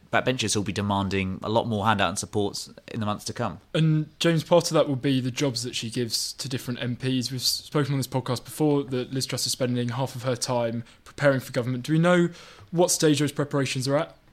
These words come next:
Speaker 1: I think that, and James obviously can correct me if I'm wrong, I think the, the number, the senior posts are, are sort of largely settled about who the sort of personalities will be,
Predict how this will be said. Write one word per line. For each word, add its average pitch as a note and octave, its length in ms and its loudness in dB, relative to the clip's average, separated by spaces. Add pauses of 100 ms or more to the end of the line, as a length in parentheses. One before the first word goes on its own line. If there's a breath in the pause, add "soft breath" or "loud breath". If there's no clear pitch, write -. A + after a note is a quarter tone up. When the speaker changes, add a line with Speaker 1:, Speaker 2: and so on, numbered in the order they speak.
(560 loud breath)
Speaker 1:
I B2+ 100 10
think F3+ 280 2
that, A#2+ 300 6 (500)
and A2 180 -4
James G2+ 240 2
obviously F#2+ 280 2
can - 420 -14
correct A2 200 2
me - 20 -
if G2 80 -4
I'm G#2 80 2
wrong, A2 100 6
I G2 60 6
think B2 180 0
the, A2+ 80 2
the A2 220 0
number, G#2 180 2
the A2+ 240 -2
senior A#2+ 260 4
posts G#2 320 0
are, F#2 200 0
are F#2 80 -2
sort F#2+ 180 -6
of F#2 80 -2
largely F#2 420 2 (300 loud breath)
settled - 260 0
about F2 200 2
who A2+ 160 2
the G#2 80 -2
sort G2 180 -2
of - 20 -20
personalities G2+ 560 2
will G2 60 -2
be, F2+ 420 -2